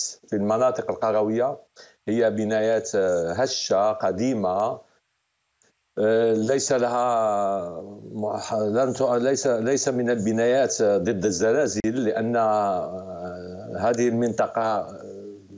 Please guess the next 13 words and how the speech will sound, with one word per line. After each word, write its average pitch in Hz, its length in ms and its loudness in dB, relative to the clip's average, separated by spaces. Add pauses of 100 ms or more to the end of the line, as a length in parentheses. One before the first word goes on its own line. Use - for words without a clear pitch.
(140)
في - 40 -10
الحقيقة 117 880 0 (340)
كنا 185 320 2
نعرف 147 360 0
أنها 113 440 2
مهددة، 107 600 0
ولكن 135 440 0
ليست 139 640 -2
لهذه 107 440 0
الدرجة، 80 480 0 (120)
ولهذا 131 580 2
يجب 113 280 0
إعادة 98 800 0